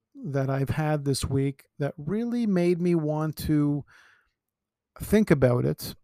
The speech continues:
and then eventually do a podcast so that you could have some of the thoughts from that process.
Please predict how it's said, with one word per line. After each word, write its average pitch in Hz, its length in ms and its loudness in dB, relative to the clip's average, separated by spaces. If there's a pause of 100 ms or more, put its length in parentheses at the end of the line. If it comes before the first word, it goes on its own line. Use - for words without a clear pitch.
(360)
and 143 260 0
then 165 460 2 (160)
eventually 151 600 0
do 139 220 0
a 139 60 2
podcast 135 840 -6 (160)
so 139 220 -2
that 135 260 -4
you 151 300 -2
could 147 160 0
have 143 260 -2
some 151 460 -2
of 139 240 -6
the 131 140 -8
thoughts - 680 -8 (2000)
from 160 640 0
that 135 680 -6 (240)
process. - 680 -2